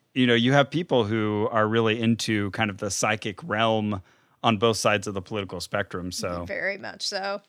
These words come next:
Speaker 1: I don't blame her for being circumspect, but she certainly didn't get that reading from me, which means I was being suitably circumspect and she did not look me up.
Speaker 2: I don't blame her insofar as she's running her business, I suppose, but I blame her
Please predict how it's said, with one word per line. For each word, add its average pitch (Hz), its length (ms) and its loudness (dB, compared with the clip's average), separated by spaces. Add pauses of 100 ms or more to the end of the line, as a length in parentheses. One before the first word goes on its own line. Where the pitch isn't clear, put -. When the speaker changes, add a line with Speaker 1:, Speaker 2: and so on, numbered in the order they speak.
Speaker 1:
I - 80 4
don't 104 160 2
blame 104 220 2
her 98 120 0
for 90 140 -10
being 92 200 -4
circumspect, 95 880 -4 (460)
but 95 160 0
she 98 160 -4
certainly 101 340 -4
didn't 98 180 -4
get 98 140 -2
that 95 160 -4
reading 98 240 -2
from 98 180 -4
me, 113 100 2
which 117 240 0
means 156 260 4
I 131 160 2
was 120 140 2
being 117 260 0
suitably 139 760 0 (380)
circumspect 101 720 -2
and 92 100 -2
she - 140 -6
did 92 140 -6
not 92 240 -4
look - 180 -16
me 92 180 -4
up. 82 300 -10 (440)
Speaker 2:
I 277 140 6
don't 240 240 4
blame 226 240 -2
her 214 140 -2
insofar 202 580 0
as 185 320 -8 (280)
she's - 420 -10 (340)
running 226 280 -2
her 220 80 -4
business, 226 460 -2
I 208 100 -2
suppose, 214 380 0
but 285 160 0
I 254 120 4
blame 240 240 0
her 196 200 0